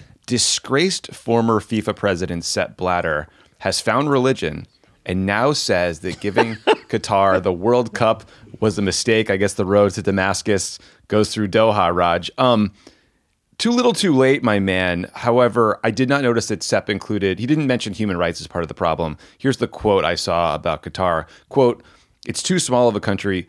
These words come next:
Football and the World Cup are too big for it." Uh, Blatter goes on to say that, that it should have gone Russia twenty eighteen, the United States twenty twenty-two to bring together, you know, historic rivals from the Cold War. Um, boy, Sepp, if only there had been a way to know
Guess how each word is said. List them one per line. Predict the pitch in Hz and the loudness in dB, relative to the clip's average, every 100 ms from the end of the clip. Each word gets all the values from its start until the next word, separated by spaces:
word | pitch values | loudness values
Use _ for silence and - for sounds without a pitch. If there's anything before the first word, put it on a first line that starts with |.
| _ | _
Football | _ - 135 123 117 110 | _ -2 0 2 2 2
and | 104 | 0
the | |
World | 92 98 87 | 0 0 0
Cup | - 95 - - | -2 -2 -2 -6
are | 87 | -6
too | - 110 95 | -6 -6 -6
big | 76 104 90 | -2 -2 -2
for | - 85 | -6 -6
it." | 78 73 - - _ | -4 -6 -10 -20 _
Uh, | - 95 | 0 0
Blatter | 95 101 98 | 2 2 2
goes | 95 90 | 0 0
on | 92 | 0
to | 85 | -2
say | - 85 85 | 0 0 0
that, | 82 82 78 | -2 -2 -4
that | 80 76 _ _ | -6 -8 _ _
it | 85 | -10
should | - 104 | -4 -2
have | 90 | 0
gone | 87 85 78 78 | 0 0 0 0
Russia | 110 - 98 | 0 2 -2
twenty | - 90 82 | -2 -2 -2
eighteen, | 85 - 92 87 82 80 - - _ | -2 -4 -4 -2 -4 -6 -10 -20 _
the | 92 | -4
United | 92 87 78 | -2 -2 -6
States | - 98 87 | -2 -2 -2
twenty | - 90 82 | -6 -6 -6
twenty-two | - 85 76 - 98 87 80 | -6 -6 -4 -2 0 0 -2
to | 87 | -4
bring | 78 95 80 | -4 -4 -4
together, | 90 87 82 85 80 | -2 0 0 0 0
you | 80 | -2
know, | 71 76 - - | -6 -8 -12 -12
historic | 90 - 85 76 85 | -10 -4 -4 -4 -4
rivals | 82 82 85 - | -2 -2 -4 -6
from | 85 | -10
the | |
Cold | 76 82 78 | -10 -10 -10
War. | 78 82 80 80 - - - - | -4 -2 0 -2 -8 -20 -20 -4
Um, | 107 107 101 - _ _ _ _ | 0 0 -2 -6 _ _ _ _
boy, | 113 120 | 0 2
Sepp, | 98 127 95 | 2 0 0
if | 101 | 0
only | 101 104 101 | 0 0 2
there | 92 | 0
had | 90 | 0
been | 85 85 | 0 -2
a | |
way | 80 85 82 | 0 0 0
to | 78 92 | -4 -6
know | 82 80 78 | -4 -2 -4